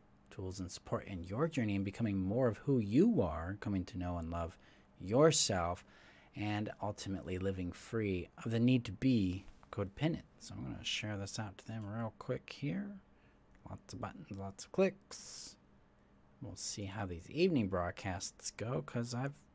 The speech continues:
only done a couple in my years doing this. So it is good to see you guys. I'm excited that you are here. So,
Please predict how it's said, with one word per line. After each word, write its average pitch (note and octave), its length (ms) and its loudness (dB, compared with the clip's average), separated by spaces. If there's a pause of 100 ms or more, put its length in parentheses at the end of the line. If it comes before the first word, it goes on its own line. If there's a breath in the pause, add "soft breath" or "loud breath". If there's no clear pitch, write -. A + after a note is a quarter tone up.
(400)
only C#3 220 0
done C#3 180 0
a A2+ 60 -4
couple - 440 -2
in F2+ 100 -2
my F2 140 -4
years E2 460 -8
doing D#2+ 260 -10
this. F2 380 -12 (140)
So A2 340 -12 (1800 loud breath)
it E3+ 200 2 (120)
is C#3 220 -2
good C#3 300 -2
to A2+ 120 -2
see - 340 -2
you C3+ 340 6
guys. C#3 440 -2
I'm G2 180 -2
excited G#2+ 580 -2
that G2 260 -4
you G2 140 -4
are E2+ 180 -6
here. A#2 500 2
So, D#3+ 680 10